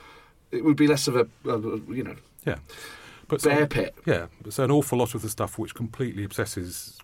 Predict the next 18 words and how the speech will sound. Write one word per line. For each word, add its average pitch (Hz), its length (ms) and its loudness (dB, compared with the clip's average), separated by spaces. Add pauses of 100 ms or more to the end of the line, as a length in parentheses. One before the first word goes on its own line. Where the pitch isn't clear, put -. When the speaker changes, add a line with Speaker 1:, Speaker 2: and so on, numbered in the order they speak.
Speaker 2:
Westminster - 520 -8
and 101 120 -6
people 101 240 -4
like 95 140 -6 (220)
me 95 240 -6
and 92 160 -10
probably 98 300 -6
you 92 240 -4
who, 104 120 -4
Speaker 1:
Yeah, 98 80 -2
Speaker 2:
who - 20 -12
probably 98 160 -4
Speaker 1:
absolutely. 107 520 -4
Speaker 2:
follow 120 240 0
this 92 200 -4
stuff - 480 -8
in 101 100 -4
detail, 101 560 -6